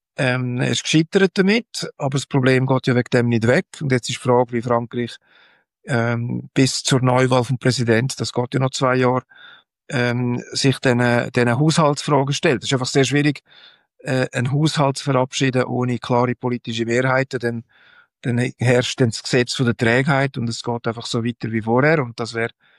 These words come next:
ist eben für Frankreich nicht gut. Und jetzt haben sie ein Double-A-Rating verloren von Fitch, also von einer, eine grosse Agentur hat die zweitbeste Bonito-,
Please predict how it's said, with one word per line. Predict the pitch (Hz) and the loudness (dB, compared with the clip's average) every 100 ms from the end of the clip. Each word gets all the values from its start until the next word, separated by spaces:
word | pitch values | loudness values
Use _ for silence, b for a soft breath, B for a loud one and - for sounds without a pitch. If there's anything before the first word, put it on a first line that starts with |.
| b b _ _ - | b b _ _ -12
ist | 120 | -4
eben | 120 | -2
für | 117 120 | -2 -2
Frankreich | 117 117 - 120 | 0 -2 -4 -2
nicht | 165 | 0
gut. | 175 185 190 | 2 2 2
Und | 135 123 | -2 -2
jetzt | 117 | -2
haben | 131 123 | -2 -2
sie | - 123 | -4 -6
ein | - | -4
Double-A-Rating | - 139 147 151 139 147 143 156 143 | -2 0 2 2 2 2 0 -2 -2
verloren | - 143 139 147 143 | -2 -2 0 0 0
von | 139 131 | -2 -6
Fitch, | - 151 147 - - _ _ _ | -2 -4 -4 -12 -14 _ _ _
also | 151 117 | -10 -6
von | - 120 | -4 0
einer, | 120 135 139 135 131 - _ _ _ | 0 2 2 2 0 -4 _ _ _
eine | - 123 135 | -2 0 2
grosse | 135 131 - 135 131 | 2 2 0 0 2
Agentur | 123 127 113 131 131 | 2 -2 -2 -2 0
hat | 120 - b b b b _ | -2 -6 b b b b _
die | 143 | -8
zweitbeste | - 127 131 135 120 123 | 0 0 2 0 0 -2
Bonito-, | 123 123 - 123 127 | 0 -2 0 0 0